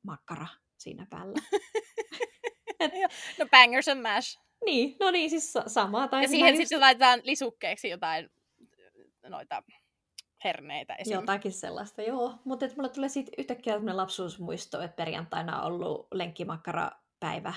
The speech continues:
Speaker 1: Tai siis kotona on
Speaker 2: Niin.
Speaker 1: syöty uuniranskiksia ja lenkki-, hokosinistä makkaraa.
Speaker 2: Joo,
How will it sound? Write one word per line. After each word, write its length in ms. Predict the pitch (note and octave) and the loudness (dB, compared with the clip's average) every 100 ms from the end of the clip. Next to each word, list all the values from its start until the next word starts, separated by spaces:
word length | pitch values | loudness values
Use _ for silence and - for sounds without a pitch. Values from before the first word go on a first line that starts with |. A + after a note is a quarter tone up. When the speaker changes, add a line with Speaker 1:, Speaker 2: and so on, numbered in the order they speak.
| - | -10
Speaker 1:
Tai 120 | F#3+ | -10
siis 140 | F3 G3+ | -10 -8
kotona 320 | F3+ F3+ - | -6 -4 -4
on 60 | |
Speaker 2:
Niin. 140 | B3+ C4+ | -4 -4
Speaker 1:
syöty 220 | C4+ - | -4 -4
uuniranskiksia 800 | G#3 G3 F#3 F#3 F#3 E3+ - F3+ | -2 -2 -2 -4 -6 -10 -8 -6
ja 80 | F3 | -4
lenkki-, 500 | E3+ E3 - - - G#3 | -6 -8 -12 -12 -12 -6
hokosinistä 640 | G3 F#3 F#3 F3+ F3 - | -4 -4 -6 -6 -8 -8
makkaraa. 580 | F3 D#3+ - E3 E3 F#3+ - - - A#3 | -10 -10 -12 -10 -8 -8 -12 -20 -20 -12
Speaker 2:
Joo, 360 | A#3 G#3 G3+ | -6 -6 -6